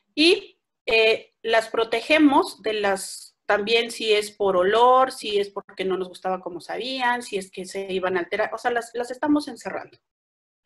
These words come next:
Y en ese encierro las estamos protegiendo, ¿ok? Esto, eh, se forma, bueno, se forma una membrana entre las dos fases, la fase oleosa y la fase acuosa,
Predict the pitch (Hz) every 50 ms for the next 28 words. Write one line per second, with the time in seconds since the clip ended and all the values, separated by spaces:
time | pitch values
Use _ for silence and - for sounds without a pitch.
0 | _ _ _ _ _ _ 226 220 220 226 240 240 294 285 285 - 294 269 254 254
1 | 269 269 269 220 196 - 170 - _ 196 190 196 208 220 247 240 - _ _ _
2 | _ _ _ _ _ _ _ _ _ 175 165 - - - - - - - - _
3 | - _ _ _ _ _ _ _ _ _ _ _ _ _ _ _ _ _ 240 262
4 | 359 403 - _ _ _ _ _ - - - - - - _ _ 247 277 294 285
5 | - - 330 330 330 311 - - - 226 226 220 214 214 214 233 220 - - 254
6 | 254 262 269 269 269 240 220 220 214 214 202 196 - _ - - 202 - 226 214
7 | 220 220 220 220 214 208 196 190 196 196 202 208 208 208 208 202 202 - _ 185
8 | 180 180 - - 175 175 165 165 165 165 180 208 226 - - - 214 214 220 220
9 | - 311 339 349 311 208 185 - 175 175 - - 190 190 190 185 185 185 - 202
10 | 196 180 170 - 165 - - 208 208 208 - 285 294 285 - 320 339 392 - _